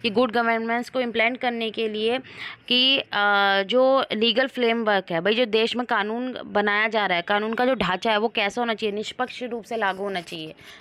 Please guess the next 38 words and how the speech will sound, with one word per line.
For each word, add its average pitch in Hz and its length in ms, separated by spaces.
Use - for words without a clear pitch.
ठीक 254 120
है, 302 60
किसी 254 240
के 254 100
साथ 247 220
पार्श-, 196 320
अ, 214 200
पार्शियलिटी 214 640
नहीं 254 160
होनी 240 220
चाहिए, 247 180
इम्पार्शियल 226 520
होना 226 260
चाहिए। 226 380
कि 240 380
यानी 233 200
कि, 247 300
अ, - 60
लो-, 208 320
अ, 196 260
जो 220 140
रिच 240 200
क्लास 233 320
है 240 60
उसके 233 240
लिए 226 380
जो 220 200
है 214 160
लॉ 208 320
अलग 202 260
हैं, 208 200
पुअर 214 280
क्लास 202 280
के 208 100
लिए 202 120
लॉ 208 200
अलग 202 320
हैं, 208 220